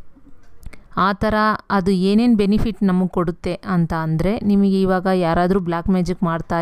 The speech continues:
ಮಾಡಿದ್ದಾರೆ ಅಂತ ಅಂದ್ರೆ ಅದರಿಂದ ನಿಮಗೆ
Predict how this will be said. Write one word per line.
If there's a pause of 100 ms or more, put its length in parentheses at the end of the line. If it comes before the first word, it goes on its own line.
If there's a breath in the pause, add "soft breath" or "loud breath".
(140)
ಮಾಡಿದ್ದಾರೆ
ಅಂತ
ಅಂದ್ರೆ (240)
ಅದರಿಂದ
ನಿಮಗೆ